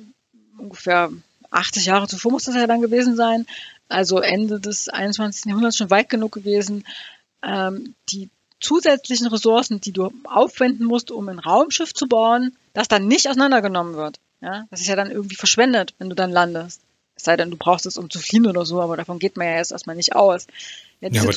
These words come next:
Speaker 1: zusätzlichen
Speaker 2: sollte man doch
Speaker 1: Ressourcen
Speaker 2: vorbereitet
Speaker 1: aufzubringen.
Speaker 2: sein, oder? Wenn man neun Jahre von der Erde irgendwo ist, dass man halt eine Möglichkeit hat, wieder wegzukommen.
Speaker 1: Ist eine reine, ist eine reine, ist eine reine Energiebilanz, eine reine Ressourcenfrage.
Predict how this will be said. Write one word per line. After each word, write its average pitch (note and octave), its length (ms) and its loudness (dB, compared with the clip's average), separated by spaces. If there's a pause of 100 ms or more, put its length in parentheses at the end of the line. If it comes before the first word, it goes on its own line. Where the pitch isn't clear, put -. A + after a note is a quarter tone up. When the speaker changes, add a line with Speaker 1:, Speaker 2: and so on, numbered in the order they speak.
Speaker 1:
zusätzlichen - 180 2
Speaker 2:
sollte A2+ 180 4
man A2 140 4
doch G#2 60 4
Speaker 1:
Ressourcen F#3+ 240 4
Speaker 2:
vorbereitet F#3+ 320 2
Speaker 1:
aufzubringen. G2+ 260 2
Speaker 2:
sein, - 20 -2
oder? A#2 180 2
Wenn A2 120 4
man G#2+ 120 2
neun G#2+ 200 4
Jahre G#2+ 200 2
von A2 140 2
der G#2 140 2
Erde G#2 180 0
irgendwo G2+ 320 -2
ist, G#2 240 0
dass G#2 100 -6
man F#2+ 140 -2
halt G2+ 140 -2
eine G#2+ 80 0
Möglichkeit G#2 440 -2
hat, G#2 140 0
wieder G#2 160 -2
wegzukommen. B2+ 460 -6 (540)
Speaker 1:
Ist A#3+ 60 -4
eine A#3 140 4
reine, C4+ 340 2
ist A#3+ 160 -10
eine G#3+ 120 -2
reine, A3 300 2
ist - 140 -10
eine G3 140 -4
reine G3+ 240 -6 (160)
Energiebilanz, G3+ 640 -2
eine G3 100 -6
reine G3 260 -4 (340)
Ressourcenfrage. F3 760 -2